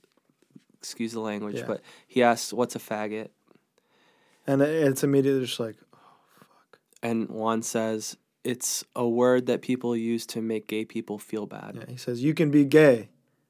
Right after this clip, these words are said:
Speaker 2: but don't everybody, don't ever let anybody call you no faggot."
Speaker 1: Yeah. And then he asks, "Am I gay?" And he says, uh, "I don't know. You could be,
Speaker 2: Yeah.
Speaker 1: but you probably don't know yet."
Speaker 2: Yeah.
Speaker 1: And then he asks,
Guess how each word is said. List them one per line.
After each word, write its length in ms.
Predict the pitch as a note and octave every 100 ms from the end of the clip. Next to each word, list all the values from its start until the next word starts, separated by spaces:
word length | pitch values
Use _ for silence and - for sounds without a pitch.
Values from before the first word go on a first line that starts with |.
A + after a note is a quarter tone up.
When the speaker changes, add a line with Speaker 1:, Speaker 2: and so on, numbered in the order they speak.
| _
Speaker 2:
but 120 | - A#2+
don't 180 | C#3
everybody, 420 | C3+ C3 C3 C3 C3 C#3+
don't 160 | C#3+
ever 140 | D#3 D#3
let 160 | D3 D3
anybody 320 | D3 C3+ B2+
call 200 | C3 B2
you 100 | B2
no 160 | A#2+ A#2+
faggot." 380 | - A#2+ A2 - -
Speaker 1:
Yeah. 220 | G#2+ G2 - _ _ -
And 100 | B2
then 80 | A#2+
he 100 | B2
asks, 300 | A2+ A2+ -
"Am 160 | - A2
I 80 | G#2+
gay?" 380 | G#2+ A#2 G#2+ - _ _ _ _ _ _ -
And 80 | A2+
he 60 |
says, 420 | G#2+ A2+ G#2+ G#2+ A2+
uh, 240 | G#2+ G#2+ G#2
"I 100 | A2
don't 100 | A2+
know. 80 | C3+
You 140 | A2+
could 220 | - C3+
be, 280 | C#3 B2+ C3 -
Speaker 2:
Yeah. 80 |
Speaker 1:
but 140 | A#2 A2
you 120 | A#2
probably 300 | - A2+ A2
don't 160 | A2 A2+
know 140 | B2
yet." 260 | A2 A2+ -
Speaker 2:
Yeah. 160 | B2 B2+ _ _ _ _ _ _ _ _ _ _ _ -
Speaker 1:
And 140 | A#2
then 100 | A#2+
he 120 | A#2+ A2+
asks, 640 | A2+ A#2 - - -